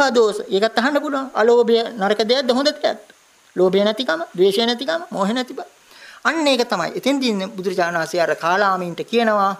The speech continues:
කාලාමීනි, තමන්ම විමසලා බලලා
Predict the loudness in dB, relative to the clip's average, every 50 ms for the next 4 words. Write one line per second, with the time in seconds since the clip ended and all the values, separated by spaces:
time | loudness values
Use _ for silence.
0 | -10 -18 _ _ _ -20 -20 -20 -20 -20 -20 -8 _ 0 0 2 2 2 2 2
1 | 2 0 0 0 2 0 -2 -2 -6 -14 -20 -20 -20 _ _ _ _ _ _ _
2 | _ _ _ _ -2 -2 0 2 2 2 2 2 2 2 2 2 2 0 0 0
3 | 2 0 2 2 2 2 2 2 2 2 0